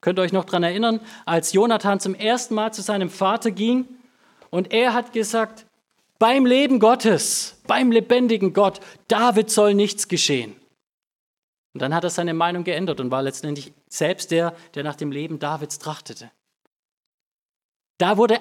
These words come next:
auch ein Versprechen ausgebro-, ausgesprochen. Wo war der Unterschied? Der Unterschied war da, dass da zwei Menschen sind, die Gott lieben und deshalb Gott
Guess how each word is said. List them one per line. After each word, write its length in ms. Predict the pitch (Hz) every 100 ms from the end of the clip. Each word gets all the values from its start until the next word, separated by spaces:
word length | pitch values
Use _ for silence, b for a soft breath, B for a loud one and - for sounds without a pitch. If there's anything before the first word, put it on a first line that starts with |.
| 226
auch 260 | 240 285
ein 160 | - 247
Versprechen 560 | 240 214 - 214 208 202
ausgebro-, 720 | 196 226 233 196 - 123 113 _
ausgesprochen. 760 | - 190 - 190 - 135 120 110 B B -
Wo 340 | 135 240 233
war 140 | 220
der 180 | 214 202
Unterschied? 720 | 185 185 151 - 110 - - _ _ _ _ _ _ _ _ _ _ _ _ _ b b
Der 180 | - -
Unterschied 480 | 156 180 180 165 139
war 140 | 127
da, 240 | - 120 127
dass 180 | 127 -
da 160 | 123
zwei 220 | - 117
Menschen 420 | 110 117 160 - 156
sind, 520 | - 156 190 - - _ _ - _ _
die 100 | 120
Gott 280 | - 120 120
lieben 460 | 117 120 139 170 190 _ _ _ _ _ _ _ _ _ _ _ _ _ _ _ -
und 120 | 117
deshalb 300 | 139 139 -
Gott 340 | 131 - -